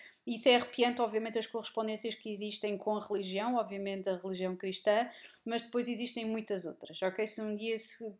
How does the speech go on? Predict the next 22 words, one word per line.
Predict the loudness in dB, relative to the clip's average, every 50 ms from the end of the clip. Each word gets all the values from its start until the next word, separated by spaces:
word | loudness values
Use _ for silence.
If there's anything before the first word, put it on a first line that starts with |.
| -8 -8
aqui | -6 -4 -4 -4
com | -2 -2 0
mais | 2 2 2 2 0
tempo, | -2 -2 -2 -2 -2
eu | -4
poderei | -2 -2 0 2 2 0 0
falar | 0 2 2 2 2 2
sobre | 0 -2 -4 -4 -4 -8 -10
isso. | -12 -16 -20 -20 -20 -20 -20 -20 _ _
Mas | 0 0 0 2
pronto, | 4 4 6 6 6 2 2
temos | 4 4 4 6 4
aqui | 2 0 2 2 2 4 4 2 2 0
esta | 0 0 0 -2
viagem | -2 2 4 6 6 6 4 0
na | -6 -4
história, | -4 0 4 6 6 6 6 4 2
como | 0 -2 -4 -2
vocês | 0 0 0 0 0 0 0 0 0 -2 -4 -6 -8 -18 -20 -20 -20 -20 -20 _ _ _ _ _ _ _ _ _ _ _ _ _ -8
já | 2 8 10 10 10
puderam | 10 6 4 6 6 6 6 2 -2
perceber, | -4 -4 -4 -4 -2 0 2 4 4 4 4 2